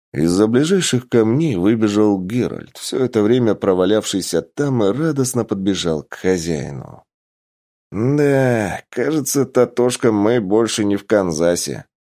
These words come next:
процитировал бес старую детскую книгу, машинально почесывая голову добермана и оглядываясь по сторонам. «Но вон там есть город.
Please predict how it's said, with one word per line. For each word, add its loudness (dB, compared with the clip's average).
процитировал 0
бес -4
старую 0
детскую 0
книгу, -6
машинально -4
почесывая 0
голову 0
добермана -4
и -6
оглядываясь 0
по -4
сторонам. -6
«Но 0
вон 2
там 2
есть 2
город. 0